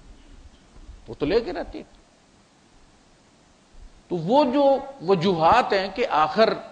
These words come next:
उसका हिस्सा कितना था, वो तमाम हिस्से निकाले जाएंगे। माहौल ने ये असर किया, वालिदैन इसकी तरबियत इस तरह की, ये बुरी सोबत में जाता रहा, माँ बाप ने नहीं पूछा इसको,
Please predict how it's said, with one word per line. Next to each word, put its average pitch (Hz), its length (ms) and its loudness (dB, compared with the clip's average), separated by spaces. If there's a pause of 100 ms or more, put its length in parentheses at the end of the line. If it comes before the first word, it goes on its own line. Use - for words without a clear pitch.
(1000)
उसका 233 260 0
हिस्सा 233 320 2
कितना 160 360 -4
था, - 280 -16
वो 208 100 -4
तमाम 240 540 2
हिस्से 233 360 2
निकाले 165 520 2
जाएंगे। 139 580 2
माहौल 127 380 2
ने 180 120 0
ये 165 140 0
असर 185 220 -2
किया, 202 240 -10 (280)
वालिदैन 135 500 2
इसकी 156 200 -6
तरबियत 151 460 -4
इस - 140 -10
तरह 220 140 -6
की, 226 220 -16 (280)
ये 147 60 2
बुरी 156 280 0
सोबत 180 300 -2
में 202 180 -6
जाता 185 220 0
रहा, 196 100 0
माँ 160 180 -2
बाप 180 220 0
ने 196 60 -8
नहीं 196 140 -10
पूछा 202 280 -10
इसको, 196 280 -14